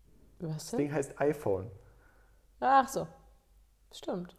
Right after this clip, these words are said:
Speaker 2: Ein
Speaker 1: Witzig.
Speaker 2: I-O-S-Handy, so ein
Speaker 1: Ich sag
Speaker 2: Apple-Telefon.
Speaker 1: immer
Speaker 2: <laughs> Das ist so, iPhone heißt das Ding. Einfach nur iPhone.
Speaker 1: Ja, das erste Mal in meinem Leben hab ich, hat, hab ich jetzt ein iPhone.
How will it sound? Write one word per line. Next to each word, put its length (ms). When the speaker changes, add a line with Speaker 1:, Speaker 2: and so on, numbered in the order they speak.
Speaker 2:
Ein 120
Speaker 1:
Witzig. 180
Speaker 2:
I-O-S-Handy, 680
so 120
ein 60
Speaker 1:
Ich 60
sag 100
Speaker 2:
Apple-Telefon. 760
Speaker 1:
immer 60
Speaker 2:
<laughs> 220
Das 200
ist 300
so, 80
iPhone 440
heißt 200
das 160
Ding. 200
Einfach 260
nur 160
iPhone. 400
Speaker 1:
Ja, 200
das 120
erste 260
Mal 80
in 60
meinem 140
Leben 240
hab 140
ich, 160
hat, 180
hab 200
ich 140
jetzt 220
ein 160
iPhone. 480